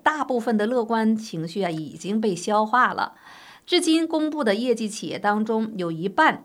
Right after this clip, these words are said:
在公布当日，公布当日的表现逊于市场，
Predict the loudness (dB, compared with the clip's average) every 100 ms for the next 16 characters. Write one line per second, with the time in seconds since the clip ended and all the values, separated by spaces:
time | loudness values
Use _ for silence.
0 | _ 0 0 2 0 0 -2 2 4 4
1 | 2 0 0 -4 -6 2 4 4 0 -2
2 | -4 -2 4 4 4 0 0 0 -2 -2
3 | -2 -2 -2 -4 -4 -8 -4 2 2 2
4 | -2 -4 -2 -2 -2 -6